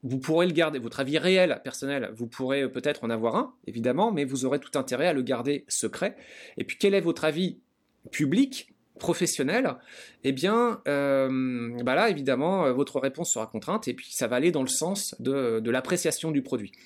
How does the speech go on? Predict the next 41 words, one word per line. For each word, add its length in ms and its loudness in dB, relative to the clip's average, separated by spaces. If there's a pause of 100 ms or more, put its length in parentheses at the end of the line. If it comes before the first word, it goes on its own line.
(260)
Alors, 280 -2
s'il 540 0
y 140 2
a 40 4
ce 140 -2
genre 200 0
de 100 0
décrochage 560 0 (180)
entre, 320 -2
euh, 460 2
votre 260 0
opinion 400 4
publique 560 -2
et 100 2
votre... 380 -2
Euh, 480 4 (960)
opinion 480 6
réelle 600 4
privée, 460 -2
il 80 -4
y 80 4
a 60 4
ce 60 -8
qu'on 140 -4
appelle 260 0
un 60 -2
phénomène 500 -2
de 80 2
dissonance 600 -2
cognitive. 500 -2 (260)
Une 140 0
dissonance 340 -2
cognitive, 380 2
c'est 100 -2
ça, 200 -2
c'est 120 -6
quand 160 -2
vous 140 2
avez 160 4
une 80 -4
attitude 580 0